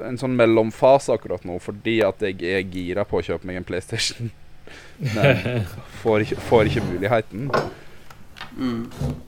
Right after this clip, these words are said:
Speaker 1: Eh, så jeg er med på det her jævla lotteriet, holdt <laughs> på å si, til Elkjøp hele tiden. Men, eh, utover det så
Speaker 3: Ja,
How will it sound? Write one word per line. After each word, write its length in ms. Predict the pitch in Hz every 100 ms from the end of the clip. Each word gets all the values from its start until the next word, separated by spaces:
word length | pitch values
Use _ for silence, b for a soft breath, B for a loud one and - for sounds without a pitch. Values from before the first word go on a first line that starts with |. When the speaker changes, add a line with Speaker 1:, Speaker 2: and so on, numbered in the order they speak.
| - - -
Speaker 1:
Eh, 540 | 92 98 95 95 95
så 260 | 98 98 113
jeg 140 | 107
er 20 | 110
med 160 | 113
på 80 | -
det 160 | 98 104
her 200 | 101 98
jævla 240 | 95 98
lotteriet, 480 | 101 - 92 95 87
holdt 720 | 82 87 - - - - 135
<laughs> 20 |
på 80 | 117
å 40 | 104
si, 100 | 98
til 120 | 98
Elkjøp 380 | 95 104 104 87
hele 140 | 90 92
tiden. 240 | 87 98 -
Men, 180 | 120 107
eh, 320 | 98 98 92
utover 200 | 107 101
det 140 | 92 92
så 120 | 87
Speaker 3:
Ja, 120 | 135